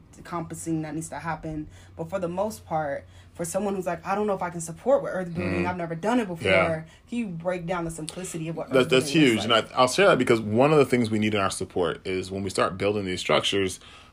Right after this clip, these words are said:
Speaker 2: we wanna invite people from all over the United States to come camp out on our property once we get it purchased and help us build, help us plaster, and all that is gonna be needed. And so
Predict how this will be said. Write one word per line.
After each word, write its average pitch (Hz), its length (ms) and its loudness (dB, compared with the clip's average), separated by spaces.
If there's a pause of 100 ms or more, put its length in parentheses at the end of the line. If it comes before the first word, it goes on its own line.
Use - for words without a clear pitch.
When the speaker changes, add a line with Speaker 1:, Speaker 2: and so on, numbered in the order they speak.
Speaker 2:
we 110 140 -2
wanna 110 260 0
invite 98 300 2
people 101 280 -2
from 90 280 -6
all 98 180 2
over 95 80 0
the 98 80 -4
United 90 220 -4
States 117 400 2
to - 80 -8
come 95 640 0 (100)
camp 107 320 -2
out 101 140 6
on 95 160 0
our 95 80 0
property 117 520 4
once 101 200 -4
we 98 80 -10
get 92 80 -2
it - 100 -4
purchased 110 480 2 (340)
and 98 140 -2
help 107 300 4
us 101 100 2
build, 104 380 2
help 98 260 2
us - 100 -2
plaster, 104 480 2
and 92 100 0
all 95 160 2
that 82 140 0
is 92 120 -4
gonna 95 160 -6
be 92 60 -4
needed. 92 420 -6 (360)
And 214 140 -4
so 110 380 6